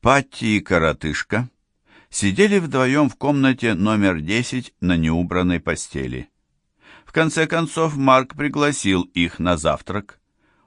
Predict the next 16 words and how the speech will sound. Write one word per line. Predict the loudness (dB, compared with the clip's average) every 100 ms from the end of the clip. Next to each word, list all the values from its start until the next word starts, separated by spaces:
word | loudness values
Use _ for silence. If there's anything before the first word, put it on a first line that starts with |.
| _
Он | 0 2
уже | 2 0
собрался | 0 0 2 2 2
уходить, | -2 -2 -2 -2 -2 -4 -10 _ _ -20 -6
потом | 0 2 2 2
повернулся | 2 4 2 2 -2 -2 -2
и | 0 -2
снисходительно | 0 -2 0 -2 -2 0 0 2
улыбнулся. | 2 0 -2 -2 -4 -6 -4 -4 -4 _ _ _ _ _ _ _ _ 0
«Мы | 2 2
снова | 2 2 2 2
друзья, | 0 -2 -4 -4 -2 0 -2 _ _ _ _ _ _ -4
и | 0
не | 2 2
нужно | 2 0 0 -2
глупить». | 0 -2 -4 -6 -10 -16